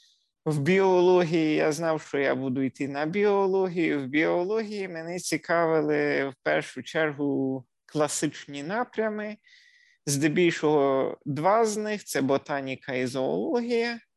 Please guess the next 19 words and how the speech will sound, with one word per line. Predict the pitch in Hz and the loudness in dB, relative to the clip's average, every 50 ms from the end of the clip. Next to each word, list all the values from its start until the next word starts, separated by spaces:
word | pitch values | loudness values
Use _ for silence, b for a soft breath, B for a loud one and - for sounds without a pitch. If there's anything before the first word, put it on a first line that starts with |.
| _ b b b b b b b b b b b b b b _ _ _ _ _ _ _ _ _ _ | _ b b b b b b b b b b b b b b _ _ _ _ _ _ _ _ _ _
От | - 170 160 - - | -10 -10 -10 -4 0
після | - 285 285 - - 202 208 208 202 202 202 185 B B B _ _ | 0 2 2 2 2 2 4 4 4 2 2 -2 B B B _ _
першого, | - 196 202 190 180 - - 185 175 170 165 147 | -2 0 0 0 0 -2 -2 -2 0 0 0 0
другого | 139 160 160 151 147 139 135 139 139 127 | 0 0 0 0 0 0 0 0 -2 -4
курсу | - _ 156 151 139 135 - - 131 123 | -6 _ -6 -6 -6 -6 -8 -8 -6 -4
я | 123 127 123 127 127 131 | -4 -4 -4 -4 -4 -4
собі | - - 135 127 113 127 | -4 -4 -2 -2 0 0
визначив, | 123 131 143 135 120 127 123 123 - - - 123 120 123 - | 0 0 0 -2 -2 -4 -6 -8 -8 -8 -8 -6 -6 -8 -10
що | - - - - 120 120 123 123 - - - - - - - - - - - - - - _ _ _ _ _ _ - | -14 -14 -10 -8 -6 -6 -6 -6 -6 -6 -8 -10 -12 -12 -14 -14 -16 -18 -18 -20 -20 -20 _ _ _ _ _ _ -8
мене | 127 127 131 143 147 165 175 | -6 -4 -4 -2 -2 -2 -2
більше | 151 156 151 151 156 165 165 - - - 131 127 | -2 0 0 2 2 2 0 -2 -4 -4 -4 -4
цікава | - - - - 131 - - - 143 123 120 113 123 120 | -4 -6 -6 -6 -6 -6 -6 -4 -2 0 0 0 0 -2
ботаніка | 117 117 120 123 123 - - 175 214 262 254 254 247 233 - - - 226 208 | -2 -2 -2 -4 -4 -4 -4 -2 -2 -2 -2 -4 -6 -6 -8 -6 -2 0 0
і | 196 170 | 0 0
ботаніка | 139 175 139 131 - - 139 123 131 127 117 - - 117 | 0 -2 -4 -4 -6 -8 -8 -8 -8 -8 -8 -6 -4 -4
вищих | 117 127 127 120 - - - - 117 - - | -2 0 -2 -2 -4 -8 -14 -14 -14 -10 -8
рослин | 113 120 123 - - - 170 208 240 247 254 | -8 -6 -6 -6 -6 -4 -4 -4 -4 -4 -6
саме. | 254 - - 226 226 220 214 214 220 220 220 226 220 _ _ b b b b b b b b b b b b b b b _ _ _ _ _ _ _ _ _ _ _ _ _ _ _ _ _ - | -8 -8 -4 -2 -2 -2 -2 -4 -6 -8 -8 -10 -12 _ _ b b b b b b b b b b b b b b b _ _ _ _ _ _ _ _ _ _ _ _ _ _ _ _ _ -6
От, | 202 208 202 - - - - | -4 -4 -4 -4 -6 -10 -10